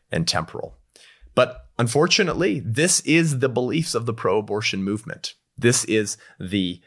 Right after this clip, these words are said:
the bold-faced and honest bigotry of what they believe about unborn children. And until that becomes apparent to more Americans, then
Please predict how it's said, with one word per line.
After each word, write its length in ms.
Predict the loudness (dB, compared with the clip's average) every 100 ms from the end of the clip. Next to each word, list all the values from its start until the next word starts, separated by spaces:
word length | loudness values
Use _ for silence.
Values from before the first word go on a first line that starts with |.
| _ _ -14
the 400 | -2 0 0 -2 -6
bold-faced 1040 | -4 2 4 4 2 0 2 2 0 -6 -2
and 360 | 0 0 0 -6 -2
honest 680 | 0 2 2 2 -2 -4 -12 _ -4 2
bigotry 760 | 4 6 4 0 -4 -8 -10 -18 _ 0
of 160 | 0 2
what 400 | 2 2 0 0
they 140 | 0
believe 640 | 0 -2 0 0 -2 -4 -10 -8
about 480 | -2 -2 0 0 0 -2
unborn 600 | -2 0 -2 -4 -6 -8 -18 -4
children. 640 | 2 4 2 0 -6 -10 -16 _ _ _ _ _ 2
And 420 | 4 2 0 -4 -6
until 360 | -4 0 2
that 180 | 2 0
becomes 340 | -2 -2 -2 -2
apparent 500 | -4 -2 -2 0 -4
to 80 | -4
more 320 | 0 0 0
Americans, 920 | 0 -2 -2 -4 -12 -10 -8 -8 -10 _ _ _ -20 -20 _
then 480 | 2 6 6 4 0